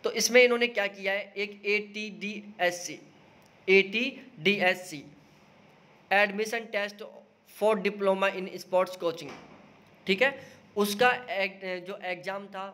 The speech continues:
वो बारह सितंबर को होने वाला था और उसका जो admit card था वो उन्होंने कल रात को release कर दिया नौ बजे।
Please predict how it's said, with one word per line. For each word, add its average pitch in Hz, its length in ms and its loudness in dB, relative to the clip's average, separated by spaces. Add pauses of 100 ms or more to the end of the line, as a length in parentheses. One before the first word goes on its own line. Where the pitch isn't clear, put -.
वो 180 120 -4
बारह 185 280 6
सितंबर 175 420 0
को 175 120 -6
होने 160 220 -2
वाला 143 240 0
था 131 180 -12 (800)
और 202 240 4
उसका 226 380 6
जो 254 180 2 (360)
admit 202 600 2
card 185 220 2
था 190 540 -6
वो 185 100 0 (100)
उन्होंने 180 380 4 (440)
कल 190 200 6
रात 170 340 2
को 180 120 -2
release 170 320 -2
कर 170 160 2
दिया 165 240 0
नौ 160 220 0
बजे। 135 280 -8